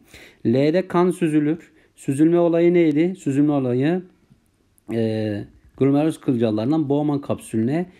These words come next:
yüksek kan basıncı etkisiyle bazı maddelerin geçişmesiydi. L'de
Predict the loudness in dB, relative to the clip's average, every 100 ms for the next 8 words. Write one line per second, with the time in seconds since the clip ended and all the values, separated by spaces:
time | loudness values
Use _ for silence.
0 | _ -8 -8 -6 -6 -4 -4 -2 -2 -2
1 | -2 -4 -6 -8 -4 -2 -4 -6 _ _
2 | -2 -2 0 -2 -2 -2 -2 0 0 0
3 | -2 -4 -4 -4 -4 -4 -2 -4 -8 -20
4 | -20 -14 -4 0 2 0